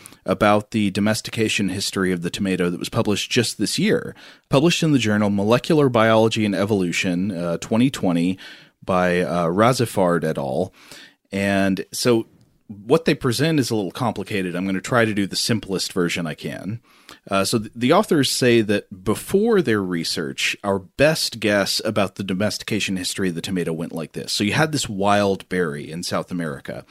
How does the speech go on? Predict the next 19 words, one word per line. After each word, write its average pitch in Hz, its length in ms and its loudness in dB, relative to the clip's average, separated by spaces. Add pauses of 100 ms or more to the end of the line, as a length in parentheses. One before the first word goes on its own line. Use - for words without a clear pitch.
(240)
It's - 120 -12
growing 104 240 0
up 101 100 -2
in 104 80 0
the 107 100 -2
Andes, 90 540 -2
up - 100 -8
in 92 120 -4
the, 90 340 -2
the 87 220 -6
northwest 95 640 -2
corner 92 300 0
of 87 100 -2
South 87 240 -4
America. 78 480 -6 (380)
And 98 200 0
this 160 240 2
is 135 140 2
Solanum 101 840 0